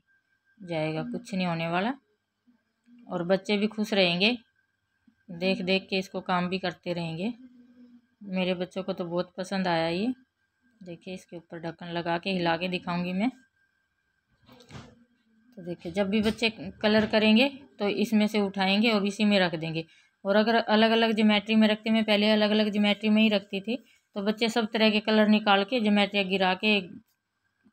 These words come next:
फैला के बैठ जाते हैं और सारे घर में फैला के रखते हैं। तो ये एक ही जगह अब इनके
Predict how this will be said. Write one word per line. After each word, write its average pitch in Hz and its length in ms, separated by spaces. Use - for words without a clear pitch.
फैला 185 200
के 190 140
बैठ 180 260
जाते 175 280
हैं 233 120
और 175 60
सारे 185 300
घर 180 120
में 180 120
फैला 175 300
के 170 120
रखते 160 320
हैं। 156 140
तो 202 60
ये 208 380
एक 208 140
ही 220 60
जगह 196 320
अब 185 100
इनके 196 320